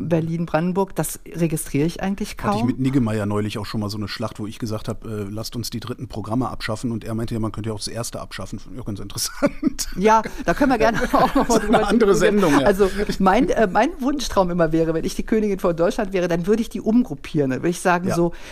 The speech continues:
Speaker 1: beim, äh, beim S W R, wo sie sowieso so Lebensart hat, da gibt's den ganzen Tag Kochsendungen, die ich übrigens wahnsinnig gerne gucke.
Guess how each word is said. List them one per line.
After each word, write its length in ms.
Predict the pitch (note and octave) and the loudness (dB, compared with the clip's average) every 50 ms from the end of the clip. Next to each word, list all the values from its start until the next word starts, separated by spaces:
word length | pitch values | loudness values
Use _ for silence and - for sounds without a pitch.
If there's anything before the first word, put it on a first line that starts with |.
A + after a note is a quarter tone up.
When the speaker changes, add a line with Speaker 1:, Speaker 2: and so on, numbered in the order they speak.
| - - | -2 2
Speaker 1:
beim, 340 | - F3 E3+ F3+ F3 F3 E3 | 4 4 4 4 2 -2 -2
äh, 240 | - - E3+ E3 E3 | 0 2 2 2 4
beim 160 | E3+ F3 F3 | 4 2 2
S 240 | - - G3 - - | 2 0 -4 -2 0
W 60 | F3+ | 0
R, 300 | - - F3 G3 G#3+ G#3 | 2 4 4 4 4 2
wo 60 | F#3+ F#3+ | 2 -2
sie 120 | F3 F3 | -4 -2
sowieso 380 | D#3+ E3+ F3 D#3+ F3+ D#3+ F#3 F#3+ | -2 -2 -2 0 0 0 0 2
so 100 | F3+ F#3 | 2 2
Lebensart 460 | D#3+ F3 G#3 G#3 - - - F3 - | 2 0 0 -2 0 0 -2 0 -2
hat, 140 | G3 F3 - | -2 -2 -2
da 40 | |
gibt's 260 | F3 E3+ - - - - | -2 -2 -4 -6 -6 -4
den 140 | G3+ F3 | -2 0
ganzen 320 | E3+ D#3+ F3 - - A3 G#3 | 2 2 0 0 -2 -4 -2
Tag 320 | - - F3+ - - - | 0 -2 -2 -2 -4 -6
Kochsendungen, 520 | - - G3 F#3 - - D3 C#3 C3+ C3+ - | -2 -2 -2 -2 0 0 -2 -2 -2 -4 -8
die 60 | - | -8
ich 100 | - - | -8 -6
übrigens 320 | B2+ D#3 D#3 E3 - - | -4 -2 -2 -2 -2 -2
wahnsinnig 420 | D3 C#3 C3+ C#3 C3+ A2+ C3+ - - | -2 -2 -2 -2 -4 -6 -8 -4 -4
gerne 220 | - C2+ - - | -4 -4 -4 -6
gucke. 280 | - - - - - | -8 -8 -8 -8 -8